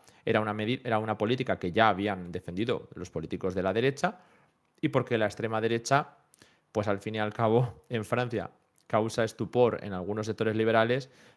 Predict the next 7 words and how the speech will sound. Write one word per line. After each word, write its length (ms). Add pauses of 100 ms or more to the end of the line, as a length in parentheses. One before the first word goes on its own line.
(100)
pero 240
no 160
es 80
que 140
sea 200
precisamente, 1000 (100)
eh, 640